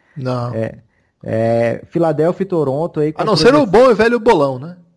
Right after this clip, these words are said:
Speaker 2: Claro, bolão sim, e... mas aí não é aposta em dinheiro, a gente não
Speaker 1: Mas
Speaker 2: vai
Speaker 1: e
Speaker 2: fazer
Speaker 1: se
Speaker 2: aposta
Speaker 1: a
Speaker 2: em
Speaker 1: Sporting
Speaker 2: dinheiro.
Speaker 1: Bet quiser patrocinar o Belgradão, por exemplo?
Speaker 2: Aí, Guilherme, a gente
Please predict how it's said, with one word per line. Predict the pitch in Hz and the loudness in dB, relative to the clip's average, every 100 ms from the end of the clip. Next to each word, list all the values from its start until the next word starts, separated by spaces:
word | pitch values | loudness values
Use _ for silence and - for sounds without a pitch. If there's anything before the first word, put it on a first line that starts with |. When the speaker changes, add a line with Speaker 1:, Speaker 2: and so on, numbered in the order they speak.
| _ _ _ | _ _ _
Speaker 2:
Claro, | - 113 98 92 | -6 -4 -4 -8
bolão | 104 107 101 175 | -8 -6 -6 -8
sim, | 190 127 165 202 | -10 -10 -8 -8
e... | 143 120 113 101 95 90 87 | -6 -4 -2 -2 -4 -4 -4
mas | 95 113 | -2 -2
aí | 143 | -2
não | 226 214 | -2 -4
é | |
aposta | 139 139 - | -2 -4 -4
em | 123 | -6
dinheiro, | 110 113 110 | -4 -2 -2
a | |
gente | 107 - | -6 -4
não | |
Speaker 1:
Mas | - 311 | -2 -2
Speaker 2:
vai | |
Speaker 1:
e | 107 | -2
Speaker 2:
fazer | |
Speaker 1:
se | 302 | 0
Speaker 2:
aposta | 233 | 0
Speaker 1:
a | |
Speaker 2:
em | |
Speaker 1:
Sporting | 190 104 214 196 185 | 0 0 0 0 -2
Speaker 2:
dinheiro. | 147 | 0
Speaker 1:
Bet | 147 123 - | 0 0 -8
quiser | - 120 120 | -10 -6 -6
patrocinar | 123 120 117 120 113 | -8 -10 -12 -10 -12
o | 110 | -10
Belgradão, | 110 110 110 107 | -10 -10 -12 -14
por | 117 113 | -16 -14
exemplo? | 110 120 113 | -14 -18 -14
Speaker 2:
Aí, | - 143 135 135 135 180 - | -6 -2 0 2 2 2 0
Guilherme, | 147 123 117 | -2 0 0
a | 135 | -2
gente | 139 139 | -4 -10